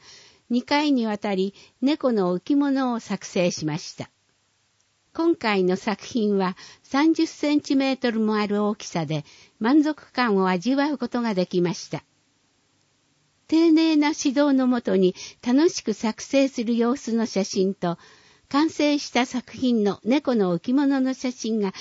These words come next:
掲載されています。少年仲間づくり教室開講式。学び合いながら仲間になろう。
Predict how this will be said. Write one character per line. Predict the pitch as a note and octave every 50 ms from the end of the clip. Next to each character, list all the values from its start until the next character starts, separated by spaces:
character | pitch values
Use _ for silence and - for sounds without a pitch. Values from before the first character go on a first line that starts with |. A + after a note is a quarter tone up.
| - _
掲 | - - A3 G#3
載 | - - F#3+ F3
さ | F3+ - F3+ D#3+
れ | F3 E3+
て | - E3+
い | E3+ F3
ま | E3+ G3
す。 | - - - - - _ _ _ _ _ _ _ _ _ _ _ _ _ _ _ _ _ _ _ _ _ _ _ _ C3 _ _ C3 _ _ _ _ _ _ _ _ B2 _ _ _ _ _ _ _ _ _ _ _ _ _ _ _ _ _
少 | - - - C#4+ D#4 E4 E4
年 | D#4+ D#4+ D#4 D4 C#4+
仲 | C#4+ C4+ C4+ - D4+
間 | D4 E4+ E4
づ | C#4+ - C#4
く | - D#4 D4
り | D4 C#4+
教 | - D#4+ C#4+ C#4+ C4+
室 | A3 - - - F3+ E3+
開 | - G#3 A3+ A#3+ B3
講 | - - A#3 G#3 F3 C#3+
式。 | - - - _ - F#2+ _ _ _ _ _ _ _ _ _ _ _ _ _ _ _ _ _ _ _ -
学 | A3 B3 C4+ D4+ D4+ D#4
び | D#4+ D#4 D#4
合 | D4 D4+
い | D#4 C#4+
な | C#4 C#4 C#4+
が | C4 G#3 G3
ら | E3+ E3 D#3 - -
仲 | F#3 F#3+ F3+ - B3+
間 | C4 B3+ B3
に | B3 A3 G#3
な | G#3+ G3 F#3+ F3+
ろ | F#3+ F#3+ D#3+ A#2 B2
う。 | _